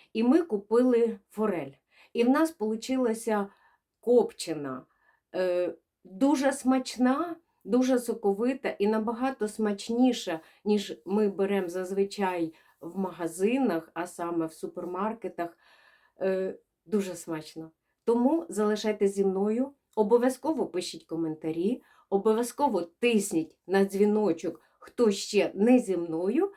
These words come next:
Будьте зі мною, залишайтесь зі мною, друзі. Гарного вам дня,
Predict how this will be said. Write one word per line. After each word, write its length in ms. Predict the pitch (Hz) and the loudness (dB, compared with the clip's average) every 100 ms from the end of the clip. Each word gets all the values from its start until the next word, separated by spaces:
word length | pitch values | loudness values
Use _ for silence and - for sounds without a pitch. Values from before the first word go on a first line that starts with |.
| _ _ | _ _
Будьте 320 | - 202 196 | -8 2 4
зі 140 | 196 196 | 6 4
мною, 340 | 214 302 349 | 4 2 0
залишайтесь 720 | 190 220 226 226 254 294 202 180 | -2 0 0 0 0 0 0 -2
зі 100 | 185 | 0
мною, 260 | 190 180 | 0 0
друзі. 320 | 160 160 165 170 _ | -2 -6 -8 -14 _
Гарного 400 | - 202 196 175 | -4 -2 0 -2
вам 160 | 165 160 | -6 -6
дня, 240 | 156 151 | -8 -12